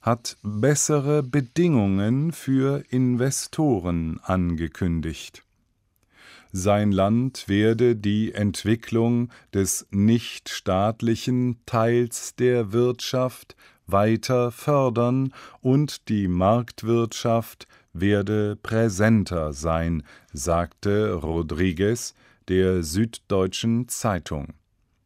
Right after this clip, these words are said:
Die wichtigsten Produktionsmittel sollten aber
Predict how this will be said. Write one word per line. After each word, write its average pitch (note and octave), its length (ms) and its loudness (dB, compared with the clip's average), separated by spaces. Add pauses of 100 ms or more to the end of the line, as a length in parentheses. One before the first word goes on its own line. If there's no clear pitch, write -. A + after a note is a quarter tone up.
(120)
Die G#2 180 2
wichtigsten B2 960 -2
Produktionsmittel A2 1700 0 (380)
sollten A2+ 680 0
aber F#2+ 720 -2